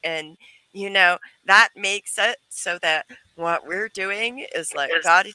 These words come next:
Speaker 1: speaking through us through the ministry, and everything the ministry puts out is from God. And so therefore,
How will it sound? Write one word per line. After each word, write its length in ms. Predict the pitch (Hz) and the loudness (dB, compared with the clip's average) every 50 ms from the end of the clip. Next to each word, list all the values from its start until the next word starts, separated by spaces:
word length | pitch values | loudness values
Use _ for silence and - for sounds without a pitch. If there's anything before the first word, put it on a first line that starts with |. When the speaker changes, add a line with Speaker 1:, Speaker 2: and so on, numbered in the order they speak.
| _ _ | _ _
Speaker 1:
speaking 500 | _ - 190 180 - - 202 190 220 214 | _ -12 -12 -12 -12 -14 -14 -14 -14 -14
through 340 | - - 233 226 226 220 | -16 -14 -12 -8 -6 -4
us 380 | 214 220 220 220 233 - - - | -2 -2 -2 -4 -6 -8 -14 -14
through 220 | - 202 175 170 170 | -10 -8 -8 -8 -8
the 140 | - 147 147 | -10 -12 -12
ministry, 920 | 143 156 180 196 202 208 214 208 - - 233 233 233 233 233 233 220 - | -12 -10 -10 -8 -8 -8 -8 -8 -10 -8 -6 -6 -6 -4 -4 -4 -4 -2
and 180 | - 151 165 | -2 -2 0
everything 600 | 175 196 214 214 233 233 - - 226 220 214 214 | 0 0 0 -2 -6 -10 -4 -4 -4 -4 -4 -6
the 60 | 202 190 | -12 -10
ministry 560 | 185 196 208 214 214 226 - - 233 220 220 | -6 -6 -6 -4 -6 -8 -8 -8 -8 -8 -8
puts 360 | - 254 214 208 - - - | -4 -4 -4 -4 -4 -2 2
out 340 | 233 220 220 226 233 220 - _ | 4 6 6 6 4 2 -4 _
is 220 | 180 170 165 - - | -10 -8 -8 -10 -6
from 260 | - 165 151 151 160 | -4 -2 -4 -2 -2
God. 360 | - 226 233 226 220 214 214 | 2 6 8 8 8 8 6
And 160 | 208 180 - - | 4 0 -8 -12
so 180 | - 160 147 - _ - | -12 -12 -14 -12 _ 2
therefore, 560 | 233 233 226 214 - 226 220 220 214 214 | 2 2 2 2 0 -2 0 0 0 0